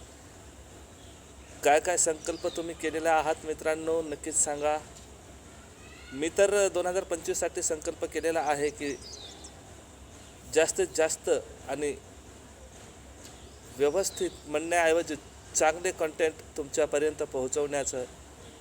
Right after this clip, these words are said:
मी संकल्प केलेलाच आहे. दोन हजार पंचवीस करिता.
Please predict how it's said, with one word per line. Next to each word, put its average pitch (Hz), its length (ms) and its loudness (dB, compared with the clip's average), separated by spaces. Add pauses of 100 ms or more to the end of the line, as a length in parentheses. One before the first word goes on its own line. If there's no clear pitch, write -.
(140)
मी 143 100 0
संकल्प 139 540 -2
केलेलाच 135 360 -2
आहे. 123 240 -2 (280)
दोन 123 100 -6
हजार 131 160 -2
पंचवीस 127 380 -8
करिता. 127 320 -4